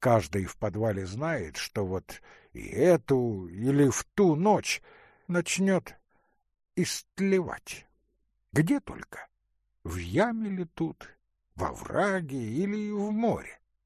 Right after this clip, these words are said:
И судей своих не видал. Нет судей. И подтащат неумолимо, и... Трах! Я даже высчитал. Только в одном Крыму за какие-нибудь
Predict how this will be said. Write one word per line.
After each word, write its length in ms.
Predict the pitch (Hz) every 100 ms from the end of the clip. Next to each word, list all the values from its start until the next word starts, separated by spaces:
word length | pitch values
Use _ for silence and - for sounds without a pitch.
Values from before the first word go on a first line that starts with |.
| _ _ _ _ _
И 140 | -
судей 540 | 175 - 190 196 208 208
своих 500 | - 208 202 110 -
не 120 | 143
видал. 580 | 127 101 - 62 - -
Нет 480 | 95 147 294 277 -
судей. 640 | - 254 233 - - - _ _ _ _ _ - - - -
И 140 | 214
подтащат 1000 | - 180 - _ - 240 - - - 151 -
неумолимо, 920 | 160 175 175 170 170 170 170 143 139
и... 600 | 196 202 175 110 98 - _ _ _ _ _ _
Трах! 800 | 220 254 277 214 - - - _ _ _ _ _ _ _ _ _ _ _ _ -
Я 180 | 110
даже 260 | 104 110 110
высчитал. 640 | 143 117 - - - - - _ _ _ _ -
Только 340 | 233 185 180
в 80 | 156
одном 500 | 147 160 175 156 113 _
Крыму 520 | - 156 165 165 120 - _ _ _
за 200 | 90 110
какие-нибудь 760 | 107 135 - 156 147 147 139